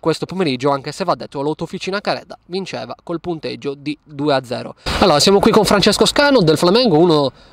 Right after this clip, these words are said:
dei protagonisti di questa, eh, partita. Abbiamo scelto, no, tre migliori in campo, eh, di questa partita.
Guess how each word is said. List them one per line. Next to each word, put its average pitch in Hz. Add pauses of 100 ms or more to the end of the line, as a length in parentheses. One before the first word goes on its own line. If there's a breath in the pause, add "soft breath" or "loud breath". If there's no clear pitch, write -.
dei 151
protagonisti 196
di 143
questa, 147 (440 loud breath)
eh, 135
partita. 196
Abbiamo 156
scelto, 170
no, 170
tre 160
migliori 160
in 151
campo, 131 (340 loud breath)
eh, 135
di 135
questa 165
partita. 190